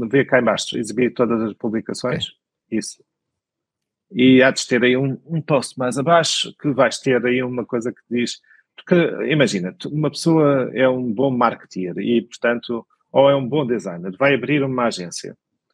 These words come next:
Speaker 2: Exato,
Speaker 1: Eh,
Speaker 2: isso,
Speaker 1: mais
Speaker 2: exato.
Speaker 1: abaixo um bocadinho, deve ser a próxima, mais abaixo, eh, mais abaixo, mais abaixo, epá,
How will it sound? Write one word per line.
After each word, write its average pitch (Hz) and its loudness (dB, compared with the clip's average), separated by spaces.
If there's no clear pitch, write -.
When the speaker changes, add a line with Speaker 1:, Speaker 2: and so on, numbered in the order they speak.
Speaker 2:
Exato, 107 0
Speaker 1:
Eh, 127 2
Speaker 2:
isso, - -4
Speaker 1:
mais 127 0
Speaker 2:
exato. 139 2
Speaker 1:
abaixo 139 0
um 131 -6
bocadinho, 151 -4
deve 123 -2
ser 123 0
a 113 0
próxima, 98 -6
mais 107 -4
abaixo, 131 0
eh, 127 -8
mais 123 0
abaixo, 156 0
mais 127 -2
abaixo, - 0
epá, - -10